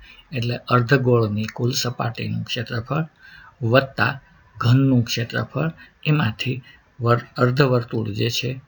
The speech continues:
એ આપણે બાદ કરવાનું. શંકુ અને અર્ધગોળ, ભમરડાના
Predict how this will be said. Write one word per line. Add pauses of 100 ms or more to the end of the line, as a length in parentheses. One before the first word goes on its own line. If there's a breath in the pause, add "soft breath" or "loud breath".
(120)
એ
આપણે (180)
બાદ
કરવાનું. (1200 loud breath)
શંકુ
અને
અર્ધગોળ, (1800 soft breath)
ભમરડાના